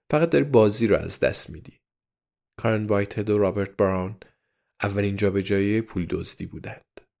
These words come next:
شاید سرنخی تو دست باشن، ولی الیزابت حس می‌کنه به بنبست خورده. یاد یه نفر میفته که شاید بتونه کمکش کنه. ویکتور ایلیچ. اون اینجور کارا رو خیلی خوب بلده و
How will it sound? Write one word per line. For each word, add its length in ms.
شاید 180
سرنخی 540
تو 120
دست 340
باشن، 360
ولی 200
الیزابت 480
حس 200
می‌کنه 400
به 120
بنبست 560
خورده. 380
یاد 200
یه 160
نفر 300
میفته 360
که 140
شاید 380
بتونه 300
کمکش 640
کنه. 300
ویکتور 320
ایلیچ. 640
اون 160
اینجور 260
کارا 300
رو 80
خیلی 300
خوب 220
بلده 340
و 160